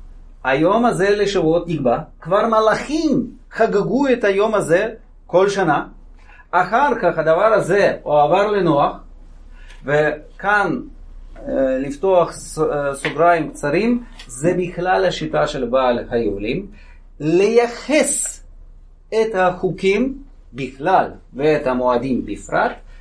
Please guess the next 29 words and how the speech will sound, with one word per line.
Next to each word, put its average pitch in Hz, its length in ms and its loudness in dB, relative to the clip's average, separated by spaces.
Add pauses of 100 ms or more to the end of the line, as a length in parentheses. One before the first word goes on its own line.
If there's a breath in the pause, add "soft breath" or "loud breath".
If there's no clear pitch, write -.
למשהו 262 760 0
שהתרחש 226 1000 -4 (240)
בימי 175 680 0 (580)
בראשית. 139 560 0 (800 loud breath)
יש 214 260 -2
כל 247 240 4
מיני 226 240 0
הסברים 190 480 4
למה 160 400 4
זה 123 120 -4
כך. - 280 -2 (400 loud breath)
אחת, - 600 -4
אה, 143 460 4
אחד, 151 240 0 (220)
אחד 143 220 -2
ההסברים 135 460 0
שנראה 113 580 -2
לי 156 340 0
מאוד 165 320 0
משכנע 160 600 -2 (180)
הוא 131 240 -2
הרצון 123 600 -2
להפוך 117 520 -2
את 117 100 -6
ספר 131 280 -2
בראשית 123 500 -2
מסתם 120 520 -2 (200)
איזשהו 131 380 -4
סיפור 156 420 -6